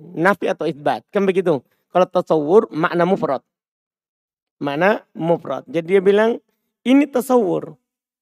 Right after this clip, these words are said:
Karena dia bertanya siapa yang berdiri. Zaid atau Amr. Berarti dia inginkan ta'yin, pemastian salah satu dari keduanya. Ai bil mufrad,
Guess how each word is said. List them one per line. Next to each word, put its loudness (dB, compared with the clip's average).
Karena 0
dia 0
bertanya 0
siapa -2
yang 2
berdiri. -2
Zaid -6
atau -2
Amr. 4
Berarti -6
dia 6
inginkan 2
ta'yin, 0
pemastian -6
salah -10
satu -16
dari -12
keduanya. -12
Ai -12
bil -14
mufrad, -16